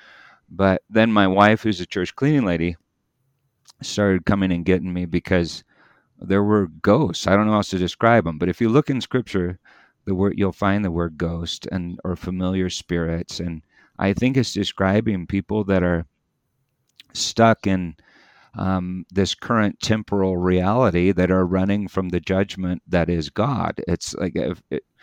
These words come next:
it's fascinating. People that are in Hades, which, you know, sometimes gets translated hell. The reason I'm saying all this is that on three different occasions, I ended up trying to deal with these things, and I had had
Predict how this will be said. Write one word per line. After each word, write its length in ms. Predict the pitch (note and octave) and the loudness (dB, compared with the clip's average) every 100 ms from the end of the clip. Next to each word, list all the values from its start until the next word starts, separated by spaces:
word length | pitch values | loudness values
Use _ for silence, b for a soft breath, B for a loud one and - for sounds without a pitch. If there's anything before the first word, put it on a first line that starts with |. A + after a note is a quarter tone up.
| b b | b b
it's 120 | G2+ - | -8 -2
fascinating. 680 | C#3 C3 - F2 D#2+ D#2+ | 2 2 2 0 0 -2
People 300 | - C3+ A2+ | 0 0 2
that 160 | G2 F#2+ | 4 4
are 100 | F#2 | 4
in 120 | F#2 | 2
Hades, 720 | E2+ G#2+ B2 F2+ D#2 F2+ - - | 0 4 6 6 2 0 -4 -6
which, 300 | F#2 F2 - | -4 -4 -4
you 140 | F#2 | -6
know, 140 | F2 F2 | -4 -4
sometimes 480 | - F#2+ F#2 E2+ | -4 -4 -4 -6
gets 220 | - F2+ - | -6 -8 -8
translated 560 | - F2 E2+ E2 D#2+ | -6 -6 -6 -8 -4
hell. 300 | F2+ F2+ - b b b b b b - | -2 -2 -4 b b b b b b -6
The 80 | G#2 | 2
reason 280 | B2+ A2+ | 2 4
I'm 160 | G2 F2+ | 2 0
saying 320 | - G#2 G2+ | 0 2 2
all 140 | F2+ D#2+ | 2 0
this 300 | D#2+ D#2+ E2+ | -2 -2 -4
is 160 | E2 | -4
that 220 | E2+ E2+ - _ _ _ _ _ _ - | -2 -2 -4 _ _ _ _ _ _ -6
on 380 | G2 G2 F#2 F2+ | -2 -2 -2 -6
three 200 | A2 A#2+ | 0 2
different 280 | B2+ G2 F2+ | 2 0 -6
occasions, 720 | - G2 G2+ F2+ E2 D#2+ - _ _ _ - | -2 0 0 0 -6 -6 -12 _ _ _ -6
I 80 | F#2+ | -2
ended 240 | G2+ G2+ | 2 4
up 160 | F2+ E2 _ _ _ _ | 4 2 _ _ _ _
trying 200 | - G#2+ | -4 -2
to 80 | G#2 | 0
deal 320 | E2+ F2 G2 | 0 2 2
with 160 | C3 F#2 | 2 0
these 260 | E2+ D#2+ - | -2 -4 -4
things, 420 | D#2 D#2+ E2+ F2 | -4 -4 -6 -4
and 160 | F2+ F2+ | -2 0
I 100 | F2+ | 0
had 140 | F2 | 0
had 380 | F#2+ F#2 - | 0 -2 -4